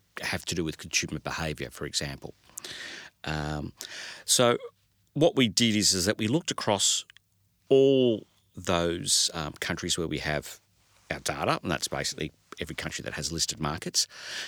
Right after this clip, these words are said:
and we looked at the behaviour and the performance and the success of these funds. And there was a couple of observations that we made. Um, one is, is that, um, fund launches is very much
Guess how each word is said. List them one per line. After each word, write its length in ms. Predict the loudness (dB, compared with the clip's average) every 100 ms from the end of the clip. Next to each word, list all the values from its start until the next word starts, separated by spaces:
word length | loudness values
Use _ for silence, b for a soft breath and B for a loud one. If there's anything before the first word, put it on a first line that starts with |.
| B
and 160 | 2 4
we 80 | 4
looked 260 | 4 2
at 80 | 0
the 100 | 0
behaviour 680 | 0 0 2 2 2 0 -2 _ _ _ _ -6
and 120 | -2
the 60 | -2
performance 720 | -4 -2 0 0 2 2 2 _ -4
and 160 | -2 0
the 60 |
success 760 | 0 4 4 4 4 4 4 0 B B B B B B
of 260 | 0 0 0
these 400 | 2 2 2 2
funds. 720 | 2 -2 -2 2 2 2 -4 _
And 160 | 2 4
there 100 | 4
was 120 | 4
a 40 | 2
couple 240 | 2 2
of 80 | 2
observations 720 | 2 0 2 0 0 -2 -2
that 160 | -4 -4
we 120 | -4 -4
made. 360 | -6 -8 -12 -14 B B B B B -8
Um, 420 | -4 -4 -4 -8 -2
one 280 | 2 4
is, 200 | 4 4
is 180 | 2 2
that, 400 | 2 -2 _ -2
um, 380 | 0 0 -4 -8 _ _ _ _ -10 -10 B B
fund 360 | 0 4 4 4
launches 640 | 2 2 2 4 2 2
is 160 | 0 -6
very 360 | 0 4 6 6
much 380 | 2 2 0